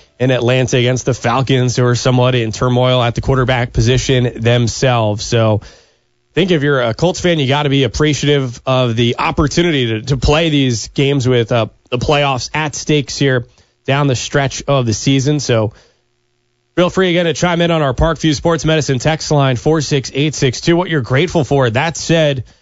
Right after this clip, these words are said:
you know, as I sort through the calendar now, coming up,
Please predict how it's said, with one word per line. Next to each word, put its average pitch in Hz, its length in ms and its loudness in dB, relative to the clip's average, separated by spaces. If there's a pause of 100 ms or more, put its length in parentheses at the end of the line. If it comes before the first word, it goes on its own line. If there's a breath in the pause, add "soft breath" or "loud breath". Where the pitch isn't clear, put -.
(160 soft breath)
you 123 80 -4
know, - 20 0
as 123 160 -2
I 110 80 0
sort 160 340 -2
through 147 200 0
the 117 80 -4
calendar 143 500 0
now, 113 220 -2
coming 139 320 0
up, 131 240 -2